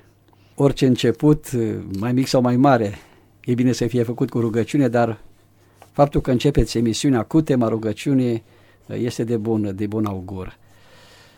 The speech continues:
În ceea ce privește partea concretă a temei, și anume rugăciunile pentru membrii familiei, iarăși sunteți foarte inspirat, pentru că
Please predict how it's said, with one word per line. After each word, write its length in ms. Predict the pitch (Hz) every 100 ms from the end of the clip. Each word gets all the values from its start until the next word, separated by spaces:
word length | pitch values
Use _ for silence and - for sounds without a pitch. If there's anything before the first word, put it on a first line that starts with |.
| _
În 100 | -
ceea 140 | 135
ce 100 | 156
privește 680 | 175 170 160 151 165 151 143 131 117 98 - _ _ _
partea 300 | 127 123 123
concretă 760 | 135 135 160 139 - 101 101 98 _ _
a 140 | -
temei, 360 | 110 117 110 117
și 120 | 123
anume 480 | 113 120 120 117 113
rugăciunile 600 | 123 123 123 - 170 135 120
pentru 280 | 117 110
membrii 320 | 113 127 123 113
familiei, 720 | 110 107 117 139 139 135 139 _ _ _ _
iarăși 420 | 131 135 131 117
sunteți 360 | - 127 127 -
foarte 280 | 131 131 120
inspirat, 680 | 117 - 117 110 117 - _ _ - - - - - - - _ _ _
pentru 340 | - 156 151
că 520 | 143 151 147 143 139